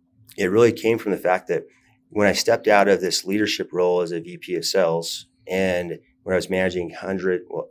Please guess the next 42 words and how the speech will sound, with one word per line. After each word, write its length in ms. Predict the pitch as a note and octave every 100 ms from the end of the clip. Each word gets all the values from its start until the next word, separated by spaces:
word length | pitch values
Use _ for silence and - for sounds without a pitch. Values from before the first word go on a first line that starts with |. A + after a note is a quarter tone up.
| -
you 60 | D#2
know, 140 | -
thousands 460 | - G2 G2 F#2+ E2+
of 80 |
employees, 560 | E2 D#2 E2 E2 E2 D#2
hundreds 320 | - G2+ F2+
at 80 | E2+
a 60 | E2
time, 320 | G2 F#2 E2 - - - _ _ -
I, 180 | F#2 F#2
I 100 | F2+
really 380 | F#2 G#2 A#2+ G#2+
missed 680 | F#2+ G2 G2+ F#2+ - -
the 60 | -
human 680 | E2 - G#2 G2 F2+ E2 - _
side 320 | - - D2
of 120 | C#2
it 140 | - - _ -
because 160 | - F#2+
I 120 | F2
ended 240 | F2 G2
up 60 | -
in 140 | G2
my 100 | F#2+
office 400 | F#2 G2+ - F#2+
looking 180 | F#2 F2
at 60 | D#2+
spreadsheets 760 | - G2 G2 - F#2 F2+ -
and 120 | E2
looking 220 | E2+ F2 F2
on 100 | D#2+
M 180 | F#2
L, 140 | F#2 F#2+ - -
the 120 | -
M 100 | F#2
L 140 | F2+
S 260 | F#2+ F#2 -
and, 140 | E2+ - - - -
you 80 |
know, 80 | F2+
looking 240 | F#2+ F#2+
at 100 | F#2